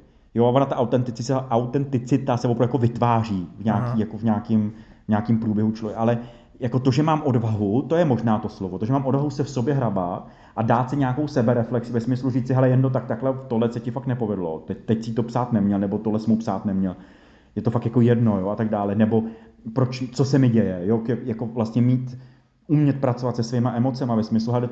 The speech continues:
Speaker 1: teď se mi něco děje, proč se mi to děje?“ A trošku se jako v sobě hrabat a mít tu odvahu,
Speaker 2: Mhm.
Speaker 1: tak si myslím, že, že jako je, je, je opravdu velmi ku pomoci. Jako pěstovat a budovat ten svůj jako zdravý vztah k sobě.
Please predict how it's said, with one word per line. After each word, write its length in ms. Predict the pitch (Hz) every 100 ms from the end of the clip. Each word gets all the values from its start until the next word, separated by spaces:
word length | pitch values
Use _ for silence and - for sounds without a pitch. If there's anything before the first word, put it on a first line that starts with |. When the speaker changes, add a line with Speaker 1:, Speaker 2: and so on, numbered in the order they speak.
| -
Speaker 1:
teď 160 | 123
se 100 | 135
mi 60 | 131
něco 180 | 127 127
děje, 180 | 120 101
proč 240 | 120 120
se 80 | 131
mi 80 | 120
to 140 | 110
děje?“ 360 | 104 95 85 - -
A 60 |
trošku 300 | 113 127 139
se 120 | 135 151
jako 180 | 147
v 60 | 143
sobě 280 | 131 135 139
hrabat 420 | 139 123 113 113
a 40 | 123
mít 160 | 120
tu 80 | -
odvahu, 580 | 120 120 117 104 98 113
Speaker 2:
Mhm. 300 | 123 120 135 - - - - _ -
Speaker 1:
tak 220 | 110 -
si 100 | 160
myslím, 300 | 139 135 131
že, 260 | 135 127 120
že 340 | 127 127 123
jako 220 | 120 120 139
je, 100 | 139 - 139
je, 160 | 120 120
je 100 | 120
opravdu 320 | 113 135 127
velmi 220 | 117 120
ku 100 | 110
pomoci. 420 | 107 92 - 85 - - _ _ _ -
Jako 300 | 101 - 110 - 107 104 104 -
pěstovat 440 | 123 - 131 120 123
a 40 |
budovat 420 | 110 113 113 110
ten 160 | 117 110
svůj 320 | - 113 113 113 -
jako 200 | 127 117
zdravý 280 | 107 113 113
vztah 360 | 113 123 - -
k 80 | -
sobě. 500 | - 147 135 98